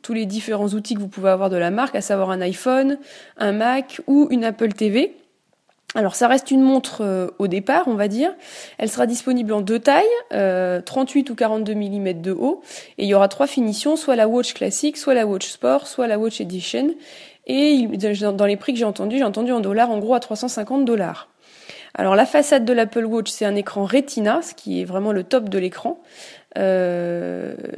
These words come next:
et il y a une petite couche tactile, euh, sensible au toucher dessus et à la pression.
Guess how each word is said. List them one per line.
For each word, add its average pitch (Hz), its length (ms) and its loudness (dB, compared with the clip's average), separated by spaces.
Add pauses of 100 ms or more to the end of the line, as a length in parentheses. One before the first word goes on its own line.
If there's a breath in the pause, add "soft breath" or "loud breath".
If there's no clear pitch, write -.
et - 120 -2
il 214 60 0
y 214 60 4
a 240 60 6
une 233 140 2
petite 262 340 -2
couche 277 260 2
tactile, 240 560 0
euh, 175 460 -2
sensible 214 460 -4
au - 20 -4
toucher 247 400 -4
dessus 190 380 -6
et 226 40 2
à 202 60 6
la 170 100 0
pression. 269 440 -6